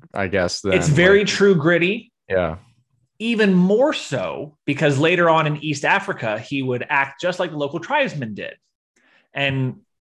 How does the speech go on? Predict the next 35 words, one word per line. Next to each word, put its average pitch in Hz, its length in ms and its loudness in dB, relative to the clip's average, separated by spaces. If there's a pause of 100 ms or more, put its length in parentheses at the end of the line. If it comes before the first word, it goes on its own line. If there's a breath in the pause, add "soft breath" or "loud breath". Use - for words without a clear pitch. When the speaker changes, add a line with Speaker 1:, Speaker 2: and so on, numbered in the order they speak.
(180)
Speaker 2:
I 120 80 -2
know 127 180 0
this 120 260 -4
would 113 140 -6
appeal 107 240 -6
to 113 60 -6
you, 185 220 2
but 151 160 0
he 160 160 -2
would 151 160 -2
go 135 280 2
months 147 300 -4
at 147 60 -6
a 135 40 -8
time 160 320 -4
and 170 80 -8
not 139 240 -6
eat 147 200 -10
a 135 60 -10
single 127 280 -6
vegetable. - 560 -4 (560)
Speaker 1:
Hey, 127 400 0
yeah. 95 400 0 (400)
Yeah. 95 100 -10
Speaker 2:
However, 240 380 4
instead, 175 1000 0
he 180 160 -2
would 160 300 -2
consume 151 520 -6
a 160 60 -4
mixture 139 460 -4
of 135 120 -2
three 156 260 -6
parts 247 340 -4
milk 117 300 -6